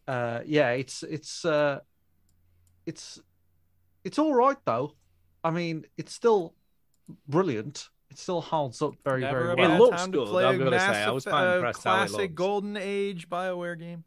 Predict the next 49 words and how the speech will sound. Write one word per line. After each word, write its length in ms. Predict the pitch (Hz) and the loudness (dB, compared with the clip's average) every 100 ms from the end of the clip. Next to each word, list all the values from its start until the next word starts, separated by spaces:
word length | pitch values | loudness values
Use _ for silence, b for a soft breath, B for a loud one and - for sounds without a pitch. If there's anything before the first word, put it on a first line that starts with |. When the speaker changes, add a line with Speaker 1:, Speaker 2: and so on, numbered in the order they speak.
| _ _ _ _ _ _ _ _ _ | _ _ _ _ _ _ _ _ _
Speaker 1:
Yeah, 240 | - 156 127 - _ _ | -4 -2 -2 -6 _ _
it's, 340 | 147 127 - 151 | -8 -8 -8 -2
Speaker 3:
Yeah. 260 | 143 139 | 0 0
Speaker 1:
uh, 120 | 135 - - - | -2 -6 -16 -12
it's 180 | 151 | -12
good. 260 | - 208 208 - - | -2 0 0 -6 -2
I, 100 | 151 151 | 0 0
I 40 | |
mean, 180 | 160 156 | -2 -2
it's, 240 | 143 - | -4 -8
it's, 220 | 165 151 - | -10 -10 -8
it's 220 | 151 - | -10 -4
great, 220 | 202 160 | -2 2
but 100 | 175 | 4
I 80 | 160 | 4
just 200 | 175 - | 2 -2
can't 300 | - 202 190 | -2 -2 0
remember 360 | 143 143 214 135 | -2 -2 -2 -4
any 220 | 165 294 | -2 -4
of 100 | 196 | -4
it. 140 | 113 | -4
I'm 120 | 123 185 | -2 2
not, 160 | 196 | 4
I 60 | 165 | 4
must 260 | 175 - | 4 2
have 140 | - 113 | -4 -2
done 200 | 165 196 | -2 -2
this. 240 | 104 - 147 | -6 -6 -6
Speaker 3:
<laughs> 40 | 135 _ _ _ - 440 480 | -6 _ _ _ -6 0 2
Speaker 1:
I 60 | |
must 300 | 147 233 190 | 6 6 4
Speaker 3:
Of, 80 | 139 | 2
Speaker 1:
have. 80 | 113 | 4
Speaker 3:
of 160 | 202 | 2
course 280 | - 269 262 - | 6 6 6 4
you 80 | |
have. 120 | 190 135 | 2 2
You 80 | |
played 380 | 139 196 190 208 | -2 -2 0 0
it. 120 | 113 95 | -4 -2
Speaker 1:
Yeah, 220 | 185 233 | 0 2
I 120 | 127 143 | 2 4
must 180 | 302 | 2
have 100 | - 143 | 2 -2
did 140 | 190 | 0
this. 140 | 156 - | 0 2
So 160 | 262 180 | 4 4
I've 80 | |
got, 180 | 277 - | 4 2